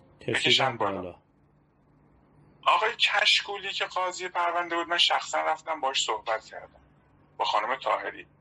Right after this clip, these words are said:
Speaker 2: با آقای قاضی ملکی، اونا هم رفتم باشون صحبت کردم. کشکولی گفت من ویدیویی دیدم که توش این پشت فرمونه. گفتم آقای کشکولی شما ویدیو رو دیدی؟ گفت آره. گفتم کو ویدیو؟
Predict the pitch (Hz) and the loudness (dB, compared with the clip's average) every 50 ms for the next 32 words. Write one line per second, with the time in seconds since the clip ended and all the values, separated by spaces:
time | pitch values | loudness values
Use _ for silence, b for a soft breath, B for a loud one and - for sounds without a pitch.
0 | _ _ - 110 113 110 117 127 123 123 110 107 104 117 117 107 104 101 101 101 | _ _ 4 4 6 6 6 4 2 2 0 0 -2 -4 -2 -2 0 0 -2 -4
1 | 98 - - 104 98 92 101 110 117 120 120 113 113 - 117 113 110 110 107 107 | -6 -6 -6 -6 -6 -4 -2 0 0 0 0 -2 -2 -4 -6 -6 -4 -6 -6 -4
2 | - - 104 101 98 95 95 - - 104 - - - - _ _ _ _ _ _ | -4 -4 -2 -2 -2 -2 -4 -4 -6 -8 -6 -6 -8 -14 _ _ _ _ _ _
3 | _ _ _ _ _ _ _ _ _ _ - - - - B B B B B B | _ _ _ _ _ _ _ _ _ _ -16 -16 -16 -16 B B B B B B
4 | B B B B B _ _ - - 170 175 - - 214 220 240 240 247 226 - | B B B B B _ _ 0 2 2 4 4 2 2 0 0 0 0 -2 0
5 | 214 220 226 214 - 185 185 156 147 160 196 202 208 208 - 175 170 165 165 160 | 0 0 0 0 0 -2 -2 -2 -2 -2 0 0 0 -2 -2 -4 -2 2 2 2
6 | 156 151 151 147 143 - - 147 139 135 - 165 160 - 160 165 156 - - - | 4 4 2 0 -2 -4 -4 -4 -4 -4 -2 2 2 2 2 2 -2 -2 0 2
7 | - - 143 - - 113 107 104 104 104 101 95 90 90 - _ _ _ _ _ | 2 2 2 0 0 0 0 0 0 -4 -6 -6 -8 -12 -14 _ _ _ _ _
8 | _ _ _ _ _ _ _ _ _ _ _ _ _ _ _ _ - - - 139 | _ _ _ _ _ _ _ _ _ _ _ _ _ _ _ _ -20 -6 -4 -4
9 | 147 165 170 175 180 175 180 156 143 - 135 127 - 131 143 143 143 131 135 147 | 0 4 4 4 4 4 4 4 4 2 2 0 0 0 2 2 0 2 2 0
10 | 156 - - 123 117 - 139 135 - 143 135 127 113 107 107 120 - - 151 - | 0 -2 -4 -8 -4 -2 -2 -2 0 -2 0 0 0 0 0 -2 -2 -2 -4 -2
11 | - 160 147 - 113 - 107 104 104 214 208 | -4 -2 0 0 0 -2 -2 -4 -4 -4 -6